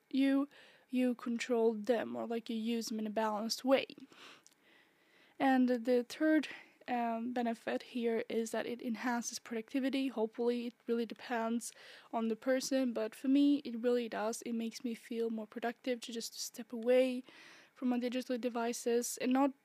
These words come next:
it's not always that I can step away from all my digital devices, but my phone, at least, is one that I feel like it's one that I manage to step away from a lot of the time during the day. You'll be surprised, like, how much time you can accomplish when you're not const-,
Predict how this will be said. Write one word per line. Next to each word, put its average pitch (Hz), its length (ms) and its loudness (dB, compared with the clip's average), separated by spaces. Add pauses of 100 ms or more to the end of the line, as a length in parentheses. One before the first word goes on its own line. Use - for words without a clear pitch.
(320)
it's - 220 -4
not 277 180 4
always 240 340 2
that 214 140 -2
I 220 80 -2
can 220 240 -4
step - 300 -6
away 226 120 2
from 220 260 -4
all 233 240 0
my 285 140 6
digital 294 380 -2
devices, 269 580 -2
but 233 180 -2 (640)
my 240 140 2
phone, 277 500 8
at 240 140 -2
least, 220 280 -2
is 226 220 0
one 220 200 -4
that 214 200 -6
I 226 180 -6
feel - 180 -6
like 214 180 -6
it's - 440 -10
one 226 260 2
that 214 240 0
I 214 160 0
manage 233 500 0
to 277 140 -6
step 262 260 -2
away 254 300 2
from 247 260 0
a 220 100 -2
lot 220 240 0
of 247 120 -2
the 254 100 -2
time 247 320 -2
during 247 240 -2
the 247 80 -4
day. 240 500 -2
You'll 262 240 2
be 302 200 4
surprised, 247 1080 0
like, 226 200 0
how - 280 0
much 247 380 0
time 233 640 0
you 240 120 2
can 233 140 -4
accomplish 226 800 0
when 240 200 2
you're 226 240 2
not 226 300 0
const-, 233 380 -2